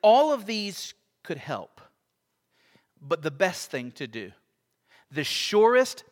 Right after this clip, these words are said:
path to heaven, was to become a monk. For the person that just needed to know that they had done the absolute enough,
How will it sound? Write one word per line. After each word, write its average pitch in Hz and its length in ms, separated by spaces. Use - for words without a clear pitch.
path 208 500
to 185 120
heaven, 117 680
was 139 260
to 160 100
become 131 340
a 113 40
monk. 104 360
For 202 100
the 180 100
person 254 640
that 196 160
just 170 240
needed 214 380
to 190 100
know 214 580
that 190 160
they 180 120
had 160 260
done 202 340
the 165 240
absolute 196 760
enough, 190 720